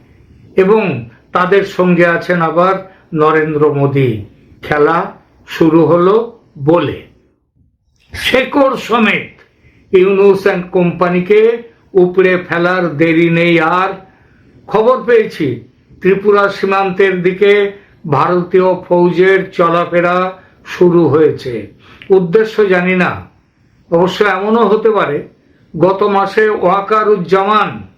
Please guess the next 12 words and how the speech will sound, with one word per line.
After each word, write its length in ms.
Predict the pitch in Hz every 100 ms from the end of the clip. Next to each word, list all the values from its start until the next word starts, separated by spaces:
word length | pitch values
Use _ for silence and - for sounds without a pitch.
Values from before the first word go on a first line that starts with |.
| _ _ _ _ _ -
তিনি 500 | 202 208 208 196 196 -
ওয়াকারুজ্জামানকে 1080 | 180 185 185 202 190 - 196 196 190 208 196 -
ফোন 260 | 190 202 196
করে, 340 | 202 185 139
ভিডিও 400 | 131 165 170 190
কল 300 | 185 196 196
করে 440 | - 170 143 127 - _ _ -
ধাতানি 440 | 135 139 180 180 185
দিয়েছিলেন 640 | 175 185 180 190 196 202 202 - _ -
ভারতের 460 | 143 175 165 180 131
সেনা 420 | - - 196 160
প্রধান। 600 | - 147 127 127 117